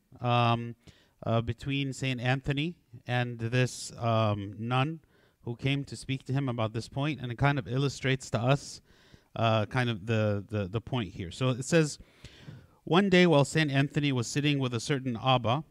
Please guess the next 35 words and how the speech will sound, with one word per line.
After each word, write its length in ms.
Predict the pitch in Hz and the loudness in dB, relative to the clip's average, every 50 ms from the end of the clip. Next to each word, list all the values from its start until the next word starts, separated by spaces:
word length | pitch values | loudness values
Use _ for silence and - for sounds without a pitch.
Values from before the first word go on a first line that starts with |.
| - - - - | -18 -20 -12 -4
a 80 | - 127 | -4 -2
virgin 380 | 120 135 170 202 180 196 190 165 | 2 4 4 4 4 2 0 2
came 260 | - 165 156 139 139 | 2 2 2 2 2
up 200 | 139 135 - - | 2 0 0 0
and 160 | 135 127 127 | -4 -4 -2
said 180 | - 147 143 - | 0 -2 -2 0
to 120 | - 135 | -2 -4
the 120 | 127 120 | -2 -2
elder, 380 | 110 123 117 107 98 92 98 101 _ _ _ _ _ - - - - - | 0 0 0 -2 -2 -6 -14 -16 _ _ _ _ _ -20 -20 -18 -8 0
'Abba, 220 | - 160 175 185 | 2 2 4 4
I 240 | 180 170 151 151 151 | 4 4 4 2 2
fast 420 | - - - 175 196 226 - - - | 2 2 2 4 4 4 0 -4 -6
six 220 | - 175 - - | -6 -6 -6 -6
days 340 | 139 127 143 151 165 165 147 | -6 -2 0 2 2 0 -2
of 140 | 143 131 123 | -4 -6 -4
the 80 | 117 | -4
week, 400 | 120 127 113 92 - - - - _ - - - - - - | -2 -2 -4 -4 -8 -14 -20 -20 _ -20 -20 -20 -16 -8 -4
and 120 | 135 135 | -2 0
I 60 | 131 | 2
repeat 460 | 135 131 127 - - 170 190 208 170 | 2 2 0 -2 -2 -2 -4 -2 -2
by 140 | - 143 143 | 0 0 0
heart 340 | 127 123 143 147 151 135 - | 2 2 2 2 2 0 -2
portions 580 | - 156 160 160 156 - 170 160 160 160 147 - | -4 -2 -2 -2 -2 -2 -2 -2 -2 -2 -4 -6
of 140 | 139 123 | -10 -8
the 100 | 120 127 | -8 -8
Old 320 | 107 107 135 151 156 151 143 | -8 -6 -4 -2 -2 -2 -2
and 140 | 135 117 123 | -4 -4 -4
New 80 | 139 | -6
Testament 520 | - - 139 131 - - 135 127 123 117 104 | -4 -4 -6 -6 -4 -6 -6 -4 -4 -4 -4
daily.' 380 | 127 139 139 120 85 87 90 _ _ _ _ _ _ _ _ _ _ _ _ _ _ _ - | -2 -2 -2 -4 -6 -12 -14 _ _ _ _ _ _ _ _ _ _ _ _ _ _ _ -4
To 100 | - 147 | -2 0
which 280 | 151 208 220 - - | 0 0 -2 -2 -2
the 120 | - 165 143 | -6 -4 -2
elder 340 | 156 170 190 196 175 170 147 | 2 2 2 4 4 2 2
replied, 540 | 139 135 - - 120 110 107 98 90 90 | 0 0 -2 -2 -4 -2 -2 -4 -6 -8